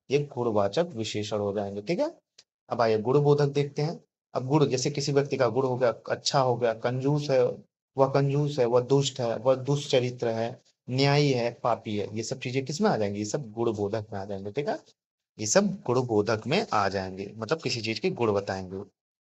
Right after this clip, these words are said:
अब आइए देखते हैं नेक्स्ट, स्थान बोधक। जब भी किसी चीज से, किसी विशेषण से स्थान का बोध हो, जैसे क्षेत्रीय हो गया, देसी हो गया, प्रांतीय हो गया, ग्रामीण हो गया, शहरी हो गया, स्थानीय हो गया,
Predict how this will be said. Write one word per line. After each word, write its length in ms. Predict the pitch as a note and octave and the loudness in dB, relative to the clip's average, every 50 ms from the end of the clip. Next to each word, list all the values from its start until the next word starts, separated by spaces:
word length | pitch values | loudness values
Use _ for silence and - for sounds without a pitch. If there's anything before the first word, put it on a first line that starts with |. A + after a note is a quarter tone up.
| _ _ _ - | _ _ _ -6
अब 100 | A2+ B2 | -2 0
आइए 200 | B2 B2+ C3+ C3 | 0 2 0 0
देखते 280 | B2+ B2+ B2+ B2+ C#3 | 0 -2 -4 -2 -4
हैं 60 | B2+ A2+ | -4 -2
नेक्स्ट, 380 | A#2 D3 F3 F3+ - - - - _ _ _ - _ _ _ _ _ _ _ _ _ _ _ _ _ _ _ _ _ _ _ _ _ _ _ - - _ _ _ _ _ _ - | 0 -2 -2 -2 -4 -10 -12 -16 _ _ _ -20 _ _ _ _ _ _ _ _ _ _ _ _ _ _ _ _ _ _ _ _ _ _ _ -20 -20 _ _ _ _ _ _ -4
स्थान 460 | A#2+ - - - - D3+ D#3+ C#3+ B2+ G#2+ | -4 -4 -4 0 6 6 8 8 6 4
बोधक। 220 | G#2+ G#2 - G#2+ | 0 0 -2 -2
जब 200 | G#2+ G#2+ C3+ C3 | -2 0 0 0
भी 100 | B2+ D#3 | 0 -2
किसी 320 | D#3 D3 C#3+ C#3 - C#3+ C#3 C3+ C#3 _ _ _ _ _ _ _ _ _ - | -6 -6 -6 -6 -4 -6 -6 -6 -10 _ _ _ _ _ _ _ _ _ -4
चीज 220 | - D3 C#3+ C#3+ - | -2 -2 0 0 0
से, 140 | - C#3+ - - - _ _ _ _ _ _ _ _ - | 0 -2 -2 -2 -6 _ _ _ _ _ _ _ _ -4
किसी 160 | C#3 B2 D3 | 0 2 4
विशेषण 380 | C#3 C#3 C#3 C3+ C3 B2+ C#3+ C#3 C3 B2+ B2 - - | 4 4 4 2 2 2 2 2 0 0 -8 -12 -14
से 260 | - - - E3 F#3+ - - - - _ _ _ - C3 | -10 -2 0 2 2 2 0 -6 -14 _ _ _ -2 -2
स्थान 380 | B2+ B2 - C3+ C3+ C#3+ C#3 B2+ | -2 0 0 2 2 4 4 4
का 100 | A#2 G#2 | 2 0
बोध 240 | F#2+ G2 G2 F#2+ | 0 0 -2 -2
हो, 80 | G#2+ G2+ | -2 -2
जैसे 220 | G#2 A#2 A2+ - A2+ | -2 -2 -4 -4 -6
क्षेत्रीय 520 | G#2 - - B2+ B2 B2 B2+ A#2+ B2 A#2 A#2 | -6 -4 -4 -4 -4 -4 -4 -4 -2 0 0
हो 120 | A2+ G#2 | 0 -2
गया, 220 | G2 G#2+ G#2 G#2 A2 G#2+ - _ _ _ _ _ - | -2 -2 -2 -2 -2 -6 -8 _ _ _ _ _ -10
देसी 380 | A2 A#2+ C3 C3+ C3+ B2+ - D#3 | -4 -2 0 0 -2 -2 -2 0
हो 160 | C#3 B2 A2+ | 2 2 2
गया, 180 | G#2+ A2 A2+ A2 | 2 2 0 0
प्रांतीय 480 | A2+ A#2+ B2 B2+ C3 B2+ B2+ C3+ D3+ C#3 | 0 0 0 0 0 -2 -2 -2 0 0
हो 120 | A#2+ G#2+ | 2 2
गया, 140 | G#2+ A2 A2 A2 | 2 0 -2 0
ग्रामीण 400 | G#2+ B2 B2 B2 B2+ C#3 D3 C#3+ | 2 2 2 2 2 2 2 2
हो 160 | B2+ A2 G#2+ | 2 2 2
गया, 160 | G#2 A2+ G#2+ | 0 0 -2
शहरी 420 | - - C3 B2+ B2+ C3 C3+ D3 | -2 -2 -2 0 2 2 2 2
हो 160 | C#3+ C3+ A#2+ G#2+ | 2 2 0 0
गया, 160 | G#2 A2 G#2+ | 0 -2 -4
स्थानीय 440 | - - - B2 B2 B2 C3 C#3+ D3 | -4 -6 -6 -2 -2 -2 0 0 0
हो 160 | C#3+ A#2+ G#2+ | 0 -2 -2
गया, 260 | G#2+ G#2+ A2 A2+ C3 | -2 -2 -2 -4 -4